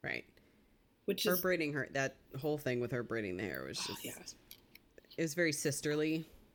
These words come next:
Speaker 2: Yes.
Speaker 1: Um,
Speaker 2: And the discussion of how the hair has gone from this, like, straight silk to these
Speaker 1: All them curls.
Speaker 2: all those curls.
Speaker 1: <laughs>
Speaker 2: <clears throat> And it's, she now looks like a warrior. And,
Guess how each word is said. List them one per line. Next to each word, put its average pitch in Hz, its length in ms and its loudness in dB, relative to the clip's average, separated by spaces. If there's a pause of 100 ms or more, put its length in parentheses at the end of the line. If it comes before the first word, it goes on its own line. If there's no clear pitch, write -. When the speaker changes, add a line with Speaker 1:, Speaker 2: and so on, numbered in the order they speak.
(200)
Speaker 2:
Yes. - 600 -2 (400)
Speaker 1:
Um, 123 680 -6 (600)
Speaker 2:
And 196 100 0
the 208 40 4
discussion 202 460 4
of 185 60 -4
how 180 120 0
the 180 140 0
hair 202 440 6
has 190 160 4
gone 180 200 2
from 175 180 0
this, 170 220 0
like, - 180 -2
straight - 480 2
silk 247 500 10 (100)
to 180 160 2
these - 360 2 (800)
Speaker 1:
All 160 200 -2
them 226 220 0
curls. - 600 -2
Speaker 2:
all 247 80 8
those 247 200 12
curls. 190 760 10
Speaker 1:
<laughs> - 160 2 (160)
Speaker 2:
<clears throat> 320 460 10 (1400)
And 208 140 8
it's, - 500 6
she - 280 6
now 202 160 10
looks 202 200 6
like 190 160 4
a 190 60 4
warrior. 185 640 6 (360)
And, 247 240 8